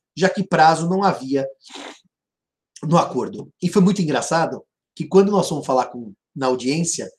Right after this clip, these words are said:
que ele não comprou o imóvel, a advogada da parte contrária disse assim, "Só faltava essa.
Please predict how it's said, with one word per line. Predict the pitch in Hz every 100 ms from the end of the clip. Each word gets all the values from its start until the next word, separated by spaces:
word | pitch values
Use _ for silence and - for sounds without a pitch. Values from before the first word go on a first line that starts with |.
| _
que | -
ele | 135
não | 139
comprou | 139 131 127 120
o |
imóvel, | 117 156 180 123 117 - _ _ _ _ _ -
a |
advogada | 143 151 175 202
da | 202
parte | 196 190
contrária | 190 180 196
disse | 202 185
assim, | 143 _ _ _ _ _
"Só | - 320
faltava | 330 320 - 302 302 302
essa. | 247 233 - 202